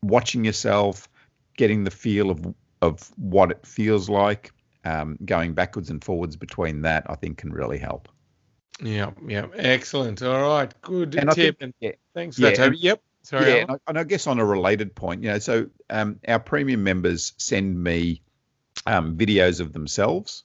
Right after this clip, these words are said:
Speaker 1: as well. So
Speaker 2: Yes.
Speaker 1: they, they send me videos of them playing, and with that, I can give them feedback, but then they can also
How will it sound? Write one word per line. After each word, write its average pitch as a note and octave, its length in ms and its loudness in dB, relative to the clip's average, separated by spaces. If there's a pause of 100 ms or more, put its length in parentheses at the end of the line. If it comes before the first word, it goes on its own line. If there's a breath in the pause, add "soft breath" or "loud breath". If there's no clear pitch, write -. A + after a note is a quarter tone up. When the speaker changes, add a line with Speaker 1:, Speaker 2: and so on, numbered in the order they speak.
(120)
Speaker 1:
as A2+ 180 -10
well. A#2 300 0 (280 soft breath)
So G#2+ 200 2
Speaker 2:
Yes. G#2 560 0
Speaker 1:
they, G#2 80 2
they G#2 60 2
send A2 280 -2
me F2+ 140 0
videos F2+ 720 2
of E2 260 0
them C#2+ 220 -2
playing, G#2 460 0 (260 soft breath)
and F2+ 340 -2
with - 220 0
that, E2+ 260 4
I G2 140 4
can G#2 180 -4
give E2 160 -2
them D2 160 -8
feedback, D2 540 -2
but - 180 -4 (200)
then G2 260 2
they F2+ 140 2
can F2 160 -8
also D2+ 520 -4